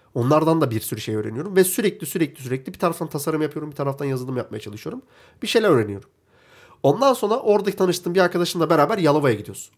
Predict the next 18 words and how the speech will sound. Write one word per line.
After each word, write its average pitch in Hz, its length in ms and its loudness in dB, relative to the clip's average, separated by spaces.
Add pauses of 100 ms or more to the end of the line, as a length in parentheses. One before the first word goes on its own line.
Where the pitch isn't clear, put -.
O 147 120 0
da 135 80 4
Yalova'da 113 320 0
üniversite 139 300 -2
okuyor. 196 280 -6 (400)
Ben 135 180 2
de 117 40 0
onun 117 80 -2
yanına 143 200 -2
gidiyorum. 190 400 -4 (540)
Bu 214 60 -10
sefer 170 260 0
de - 40 -4
orada 208 300 6
bir 143 60 -6
şirkette - 380 -4
çalışmaya 107 360 -6
başlıyoruz. - 420 -14